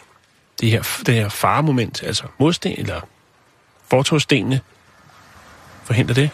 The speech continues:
Hvad har de gjort, Simon? Har de fjernet hele belægningen i byområdet? Nej, det har de ikke. De har tænkt ud af boksen, Simon. Og de har simpelthen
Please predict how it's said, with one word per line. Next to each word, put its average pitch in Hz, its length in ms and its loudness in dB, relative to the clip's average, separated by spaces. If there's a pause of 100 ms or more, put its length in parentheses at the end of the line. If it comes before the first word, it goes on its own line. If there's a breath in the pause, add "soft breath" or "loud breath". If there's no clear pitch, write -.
(140)
Hvad 135 160 2
har 139 120 0
de 139 80 0
gjort, - 260 -4
Simon? - 340 -6 (260 loud breath)
Har 151 160 4
de 160 120 4
fjernet 147 540 2 (180)
hele 156 240 4
belægningen 123 600 0
i 135 80 -2
byområdet? 120 540 0
Nej, 170 280 2
det 180 100 0
har 156 220 -2
de 143 100 -10
ikke. 101 200 -14 (880)
De 143 60 2
har 151 60 4
tænkt 160 220 0
ud 190 60 6
af 175 80 -2
boksen, - 340 -6
Simon. 120 380 -2 (220)
Og 120 80 0 (100)
de 160 140 6
har 147 80 4
simpelthen 143 520 0